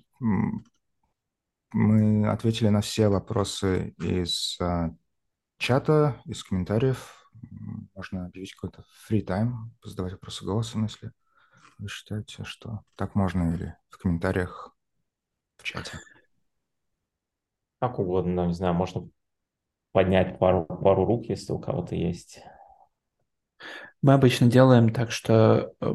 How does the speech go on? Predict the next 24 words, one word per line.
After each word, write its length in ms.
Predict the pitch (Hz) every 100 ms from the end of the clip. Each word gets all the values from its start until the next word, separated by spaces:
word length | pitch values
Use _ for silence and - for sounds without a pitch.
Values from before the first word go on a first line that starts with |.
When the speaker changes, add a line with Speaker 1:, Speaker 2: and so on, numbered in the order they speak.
| -
Speaker 3:
после 240 | 117 - -
как 160 | 104
бы 80 | 110
официальной 480 | 110 - 147 156 139
части 340 | - 107 -
выключаем 720 | 107 - 110 - 110 113 - -
запись, 540 | - 90 - - -
и, 220 | - 120 113
может 380 | 113 113 110
быть, 300 | 107 113 - -
э, 340 | 123 127 123
у 80 | 127
кого-то 340 | - - -
есть 200 | - -
вопросы 400 | 113 - - -
не 140 | 110 117
под 180 | 110 117
запись, 540 | 113 131 131 - - -
и 160 | 107
тогда 240 | 107 - -
они 140 | -
могут 200 | 98 -
спросить 420 | - - 117 - -
уже 180 | 117